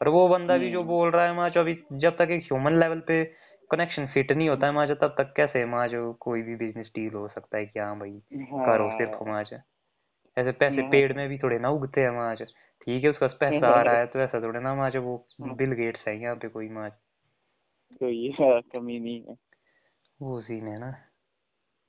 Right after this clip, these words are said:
Speaker 2: हाँ। ऐसा सा, ठीक था।
Speaker 1: तो फिर आपने, मतलब,
Speaker 2: हम्म।
Speaker 1: कोचिंग, मतलब, वो कैंसिल
Speaker 2: हम्म।
Speaker 1: ही है लगभग,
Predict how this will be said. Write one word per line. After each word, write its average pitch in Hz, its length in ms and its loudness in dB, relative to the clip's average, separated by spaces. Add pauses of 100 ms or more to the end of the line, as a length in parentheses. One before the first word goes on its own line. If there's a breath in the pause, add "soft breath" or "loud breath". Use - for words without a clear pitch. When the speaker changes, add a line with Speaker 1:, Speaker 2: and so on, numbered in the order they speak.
Speaker 2:
हाँ। 110 400 -16 (4000)
ऐसा 135 260 -14
सा, 117 200 -14 (680)
ठीक 107 200 -14
था। 147 400 -16 (2000 loud breath)
Speaker 1:
तो 170 100 2
फिर 170 200 6 (260)
आपने, 160 520 2
मतलब, 151 300 2
Speaker 2:
हम्म। 151 240 4 (500 loud breath)
Speaker 1:
कोचिंग, 135 540 -2 (1300 loud breath)
मतलब, 131 260 0
वो 131 100 0
कैंसिल 139 260 0
Speaker 2:
हम्म। 127 160 -4
Speaker 1:
ही 120 60 -4
है 120 60 -2
लगभग, 120 480 -2